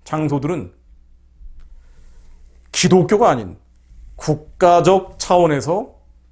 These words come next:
막아져야 합니다. 사실 한국교회에는 시간이 그리 많지 않습니다.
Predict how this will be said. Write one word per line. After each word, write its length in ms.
막아져야 480
합니다. 280
사실 280
한국교회에는 1000
시간이 420
그리 160
많지 320
않습니다. 500